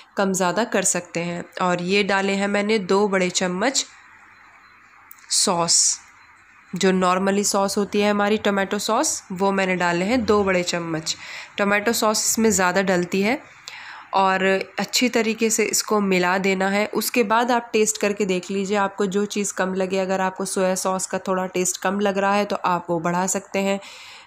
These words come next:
ग्रीन चिली का आपको कम लग रहा है वो आप बढ़ा सकते हैं, और टोमेटो सॉस का अगर आपको कम लग रहा है वो भी आप बढ़ा सकते हैं। मुझे जो, अब इसमें डाल देंगे हम थोड़ा सा पानी। मुझे इसमें थोड़ी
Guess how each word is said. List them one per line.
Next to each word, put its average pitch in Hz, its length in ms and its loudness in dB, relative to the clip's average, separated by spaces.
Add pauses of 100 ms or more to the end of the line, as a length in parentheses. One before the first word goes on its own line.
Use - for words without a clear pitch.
(100)
ग्रीन 220 240 4
चिली 214 320 0
का 208 140 0
आपको 202 260 -2
कम 202 180 -2
लग 202 160 0
रहा 196 160 0
है 202 60 4
वो 185 160 0
आप 190 160 2
बढ़ा 190 280 -2
सकते 190 320 -6
हैं, 190 80 0
और 196 100 0
टोमेटो 190 440 -2
सॉस 190 300 -2
का 202 100 0
अगर 190 180 0
आपको 185 220 -2
कम 185 200 -4
लग 180 180 -2
रहा 180 160 -2
है 220 80 0
वो 214 180 0
भी 233 160 2
आप 202 140 2
बढ़ा 170 280 0
सकते - 340 -10
हैं। - 220 -10 (1600)
मुझे 196 400 0 (420)
जो, 185 280 2
अब - 320 0
इसमें 208 300 -2
डाल 190 240 0
देंगे 196 240 0
हम 202 200 -2
थोड़ा 202 280 2
सा 196 160 -2
पानी। 185 500 -2
मुझे 214 240 4
इसमें 220 400 0 (400)
थोड़ी 208 440 2